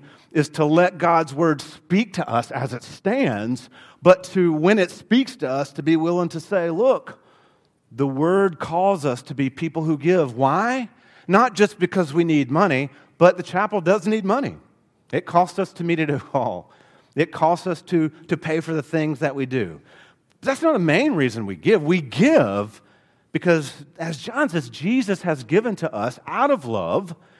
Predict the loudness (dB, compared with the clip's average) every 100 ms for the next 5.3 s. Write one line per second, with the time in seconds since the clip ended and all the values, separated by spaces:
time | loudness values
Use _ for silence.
0 | -4 0 0 2 2 4 2 -2 -12 -2
1 | 0 2 4 6 8 8 6 2 -2 -6
2 | -10 _ _ _ _ _ _ _ _ _
3 | _ _ _ -4 -4 -4 -6 -4 -2 -2
4 | -6 -10 _ _ -10 -6 -4 -2 -4 -4
5 | -16 -20 -20